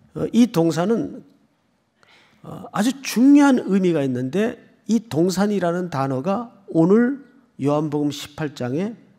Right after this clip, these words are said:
등장을 합니다. 그럼 이 동산에서 하나님은 인류, 최초의 인류를 두시고 완전한 환경에서 거기에서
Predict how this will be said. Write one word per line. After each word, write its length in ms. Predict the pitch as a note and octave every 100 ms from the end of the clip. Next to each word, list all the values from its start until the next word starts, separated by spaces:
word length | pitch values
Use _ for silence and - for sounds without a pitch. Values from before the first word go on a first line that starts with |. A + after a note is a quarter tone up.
| _ _ -
등장을 460 | C#3 C3+ A#2+ F2
합니다. 460 | A2+ - - - _ _ _ _ _ - _ _
그럼 200 | A3+ A#3+
이 320 | G3 B3 A#3+
동산에서 1500 | - E3+ G3 F#3+ F#3 F#3 F3 E3+ D#3+ D3+ C#3 - F#3+ - - _ _ _ _ _ _
하나님은 840 | - G3 F#3+ E3+ F3+ G3 - C#4+ - _ _ _ _
인류, 640 | F#3+ G#3+ A3+ G#3+ G3+ - -
최초의 680 | - C4 - - A3+ A3+ F#3
인류를 480 | F3+ F3+ F3 E3+
두시고 800 | E3+ D3 - C#3 C3+ F#3+ B3 - _ _ _ _ -
완전한 1000 | C#3 C#3+ E3+ G#3+ A3+ G#3+ A3+ A3 A3 A3
환경에서 880 | G3+ - G3+ F#3 F3 E3+ E3 F3+ -
거기에서 840 | D3 C#3 C3+ B2+ C3 G3 A#3+